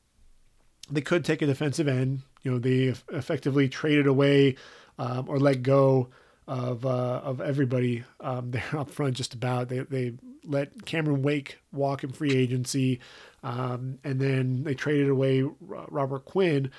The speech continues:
leaving Charles Harris as their top, uh, edge rusher, and he's struggled to this point. But, uh, you know, they also lost Juwan James, a right tackle,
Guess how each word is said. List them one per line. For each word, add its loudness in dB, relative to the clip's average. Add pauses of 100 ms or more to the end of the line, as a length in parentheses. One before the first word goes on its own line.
(280)
leaving 0 (520)
Charles -6
Harris 0
as -4
their -4
top, -6 (360)
uh, -6
edge 2
rusher, 0
and -2
he's -2
struggled -2
to -4
this -4
point. -2 (420)
But, -6
uh, -2 (120)
you -6
know, -2
they -2
also -2
lost -4
Juwan -2
James, -2
a -4
right -8
tackle, -8